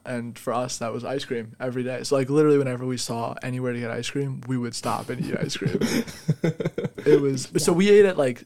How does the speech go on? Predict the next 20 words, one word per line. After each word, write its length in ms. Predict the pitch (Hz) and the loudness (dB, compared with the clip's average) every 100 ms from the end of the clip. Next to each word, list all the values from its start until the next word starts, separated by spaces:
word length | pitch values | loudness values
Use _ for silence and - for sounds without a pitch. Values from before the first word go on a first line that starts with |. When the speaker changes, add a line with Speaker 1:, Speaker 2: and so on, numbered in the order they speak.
| - | -10
Speaker 1:
some, 340 | - 147 143 - | -4 -2 -4 -4
like, 180 | 120 113 | -4 -4
really 420 | 123 165 226 151 | -2 2 4 2
good 240 | 135 123 | 2 0
places 460 | - 123 127 170 180 | -2 -4 -2 -2 -2
just 160 | 131 113 | -4 -4
randomly. 480 | 107 117 127 135 139 | -4 -4 -6 -6 -8
We 100 | 135 | -8
were 60 | 120 | -8
passing 320 | 120 110 120 | -8 -8 -10
through 140 | 117 | -10
cities, 400 | 113 113 117 131 135 | -6 -4 -4 -6 -8
and 80 | |
there 80 | 110 | -8
were 60 | 104 | -6
really 220 | 107 117 | -8 -8
Jenny's 400 | - 120 117 117 | -8 -6 -6 -6
ice 200 | 113 117 | -8 -8
cream, 280 | - 120 113 | -8 -6 -6
and, 260 | 110 113 | -8 -12